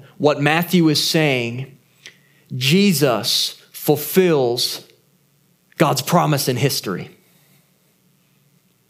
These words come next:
Jesus is our Emmanuel.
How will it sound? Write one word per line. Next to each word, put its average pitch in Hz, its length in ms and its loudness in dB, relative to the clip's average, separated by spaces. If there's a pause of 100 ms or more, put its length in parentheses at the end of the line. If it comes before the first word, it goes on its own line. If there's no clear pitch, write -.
(600)
Jesus 160 720 2
is 143 160 2
our 160 580 2 (560)
Emmanuel. 139 920 0